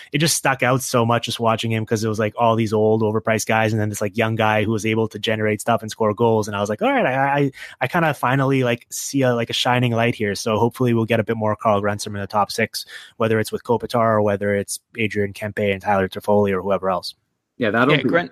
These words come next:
Speaker 2: interesting. Go ahead, Brian.
Speaker 3: Grundstrom had, I'll fill in the blanks for you. Grundstrom had five goals and an assist, uh, for six points in fifteen games. Of
Speaker 1: Hmm.
Speaker 3: course, you know, he started out with lower ice time and
Speaker 1: Yep.
Speaker 3: different deployment. Um, uh, he,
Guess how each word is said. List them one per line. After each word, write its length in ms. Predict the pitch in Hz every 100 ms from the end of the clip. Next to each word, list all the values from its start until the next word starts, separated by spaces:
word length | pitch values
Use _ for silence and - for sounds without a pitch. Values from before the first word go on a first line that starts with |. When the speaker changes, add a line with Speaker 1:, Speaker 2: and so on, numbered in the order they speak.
| _
Speaker 2:
interesting. 320 | 90 - - 90
Go 100 | 120
ahead, 140 | 107
Brian. 380 | 95 87 98 110 _ 190
Speaker 3:
Grundstrom 460 | 185 185 180 196
had, 240 | 180 175 160
I'll 220 | 160 160
fill 180 | - 170
in 100 | 160
the 80 | 147
blanks 300 | 147 147 -
for 100 | 143
you. 120 | 135
Grundstrom 320 | 151 147 160
had 180 | 151 147
five 380 | - 147 151 143
goals 420 | 156 156 160 160 -
and 120 | 170
an 100 | 156
assist, 540 | 160 - 208 220 -
uh, 200 | 190 175 160
for 140 | 170
six 240 | 180 180
points 360 | - 180 175 165
in 100 | 160
fifteen 540 | - 175 165 175 160
games. 260 | 151 151 143
Of 80 | 139
Speaker 1:
Hmm. 60 |
Speaker 3:
course, 280 | 160 156 - -
you 100 | 165
know, 100 | 143
he 60 |
started 400 | 156 - 165 156
out 180 | 151 143
with 280 | 147 143 - - - -
lower 580 | - 151 160 156 147 143
ice 200 | 151 147
time 320 | - 151 147 143
and 140 | 135
Speaker 1:
Yep. 60 | 113
Speaker 3:
different 180 | 151
deployment. 640 | 147 - 143 139 131 131 - - - -
Um, 460 | 156 143 135 131 131 _ _ -
uh, 180 | - -
he, 220 | - 165